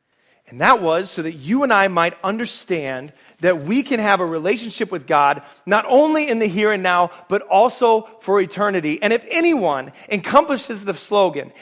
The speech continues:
"Any place, at any price, so that all can hear," it is Jesus Christ. Now, here's what Paul says to you and me.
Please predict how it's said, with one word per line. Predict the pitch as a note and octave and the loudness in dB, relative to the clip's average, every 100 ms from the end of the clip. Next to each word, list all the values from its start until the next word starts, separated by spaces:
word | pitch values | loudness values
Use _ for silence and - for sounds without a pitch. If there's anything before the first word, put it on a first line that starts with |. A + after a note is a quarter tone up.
| - | -8
"Any | - D#4 D4+ | -2 0 0
place, | - F3 B2+ - _ _ G3 | -2 -2 -2 -10 _ _ -4
at | G3 | -2
any | B3+ D4+ | -2 -2
price, | - G3 E3+ E3+ - _ | -2 0 0 -2 -10 _
so | - F#3 | -8 -6
that | - | -4
all | F#3 G#3+ A3 | 2 2 2
can | G3 | -6
hear," | D#3 D3+ D3+ D3 _ _ | -8 -6 -6 -8 _ _
it | E3 F3+ | -10 -8
is | D#3 D3 C#3 - _ | -6 -6 -8 -14 _
Jesus | - D3 C#3 | -14 -12 -14
Christ. | - D3+ B2+ | -6 -6 -4
Now, | D3 | -8
here's | C3+ B3+ D#4 C#4 | -4 -2 -2 -2
what | C4 | -4
Paul | - G3+ G3 | 0 0 0
says | - F3 C#3 | -2 -4 -6
to | E3 | -10
you | D3+ C#3 | -8 -10
and | C3 | -10
me. | B2+ A2+ | -12 -14